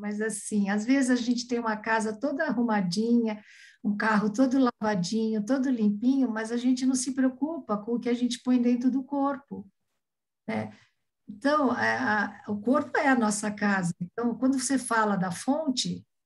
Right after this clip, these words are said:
e que a Amanda falou a fonte do corpo, falou alguma coisa assim do divino, porque, na verdade, a vida tá aqui.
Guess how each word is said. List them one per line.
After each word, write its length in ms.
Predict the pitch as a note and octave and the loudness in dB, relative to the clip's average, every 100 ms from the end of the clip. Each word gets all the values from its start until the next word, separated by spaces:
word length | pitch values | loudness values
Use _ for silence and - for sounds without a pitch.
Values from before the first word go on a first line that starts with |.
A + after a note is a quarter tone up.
| _ _ - | _ _ -10
e 60 | |
que 100 | F3 | -4
a 40 | F#3+ | 0
Amanda 320 | G3 F#3+ F#3+ | 2 2 0
falou 300 | F#3+ F#3 F#3 | -2 -4 -2
a 80 | F3 | -4
fonte 540 | - F#3+ G3+ G3+ G3 | -4 -2 0 0 0
do 140 | F3 | -6
corpo, 340 | F#3 G#3 G#3+ G#3 | -4 -2 0 -2
falou 240 | - F#3+ | -8 -8
alguma 180 | F#3+ F3+ | -8 -6
coisa 180 | G3+ G3 | -4 -4
assim 180 | - F3+ | -4 -4
do 100 | F3 | -4
divino, 400 | F#3+ F#3 C4+ B3+ | -4 -4 -2 -2
porque, 140 | D4 | -4
na 140 | D#4+ A4 | -2 -2
verdade, 500 | D#4 G#3+ C4 C4+ B3+ | 0 2 2 2 2
a 120 | C#4 | 0
vida 340 | B3+ D#4+ G#4+ B4+ | 2 2 2 -2
tá 80 | F#4 | -4
aqui. 440 | C4+ - G3 E3+ | -4 -4 -4 -4